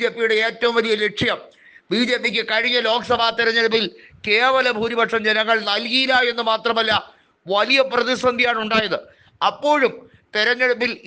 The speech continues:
എഴുപത്തൊൻപതോളം ലോക്സഭാ സീറ്റുകളിൽ തിരിമറി നടന്നിരുന്നു എന്ന പ്രതിപക്ഷ നേതാവിന്റെ ആരോപണം, പ്രത്യേകിച്ചും മുൻ തെരഞ്ഞെടുപ്പ് കമ്മീഷൻ അധ്യക്ഷനായിരുന്ന രാജീവ് കുമാർ കളങ്കിതനാണ്,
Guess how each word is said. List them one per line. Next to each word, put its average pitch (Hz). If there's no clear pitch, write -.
എഴുപത്തൊൻപതോളം 240
ലോക്സഭാ 240
സീറ്റുകളിൽ 233
തിരിമറി 269
നടന്നിരുന്നു 240
എന്ന 226
പ്രതിപക്ഷ 240
നേതാവിന്റെ 220
ആരോപണം, 226
പ്രത്യേകിച്ചും 247
മുൻ 240
തെരഞ്ഞെടുപ്പ് 226
കമ്മീഷൻ 226
അധ്യക്ഷനായിരുന്ന 233
രാജീവ് 240
കുമാർ 233
കളങ്കിതനാണ്, 247